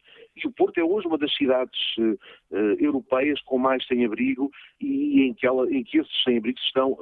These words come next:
realmente desprotegidos. Eh, deixe-me também dizer que nestes dias de campanha muita gente se tem dirigido a nós por causa da habitação.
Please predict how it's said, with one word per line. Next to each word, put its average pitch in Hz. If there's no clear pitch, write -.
realmente 120
desprotegidos. -
Eh, -
deixe-me 226
também 202
dizer 160
que -
nestes 139
dias -
de -
campanha 156
muita 160
gente 165
se -
tem 156
dirigido 143
a 135
nós 135
por -
causa 120
da 117
habitação. 104